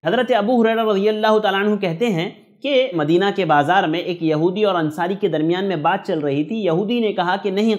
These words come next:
कसम है उस ज़ात की जिसने मूसा अलैहिस्सलाम को तमाम इंसानों में से चुन लिया।" ये सुनना था कि एक अंसारी शख्स ने हाथ उठाकर उसे एक तमाचा मारा, उसके मुंह पर एक तमाचा मार दिया और कहा, "तू ऐसा कहता है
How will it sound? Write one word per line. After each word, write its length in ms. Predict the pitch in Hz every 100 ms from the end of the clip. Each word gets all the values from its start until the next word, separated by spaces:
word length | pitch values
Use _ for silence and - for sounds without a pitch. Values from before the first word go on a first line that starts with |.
| 220
कसम 280 | 156 254 233
है 100 | 202
उस 160 | 180 131
ज़ात 260 | 143 190 -
की 100 | 220
जिसने 280 | 175 170 202
मूसा 340 | 175 165 214
अलैहिस्सलाम 600 | 196 196 185 160 147 190 220
को 100 | 214
तमाम 360 | 165 160 196 220
इंसानों 440 | 175 165 175 196 247
में 140 | 247
से 120 | 233
चुन 200 | 220 196 156
लिया।" 320 | 127 113 95 - _ _ 143
ये 160 | 247
सुनना 320 | 262 233 247 269
था 200 | 220 240
कि 120 | 247
एक 140 | 226 220
अंसारी 400 | 208 202 220 233
शख्स 280 | 226 233 -
ने 180 | 220 254 - _ -
हाथ 340 | 175 220 233
उठाकर 460 | 214 202 208 208 220
उसे 180 | 208 214
एक 120 | 190
तमाचा 320 | 156 196 214 202
मारा, 260 | 127 101
उसके 220 | 104 -
मुंह 180 | 139 143
पर 100 | 170
एक 160 | 175 175
तमाचा 320 | 156 175 196
मार 200 | 180 139
दिया 220 | 104 101 - - _ -
और 140 | 135
कहा, 240 | 143 151 208
"तू 160 | 208
ऐसा 260 | 165 151 202
कहता 360 | 196 135 135 214
है 220 | 233 294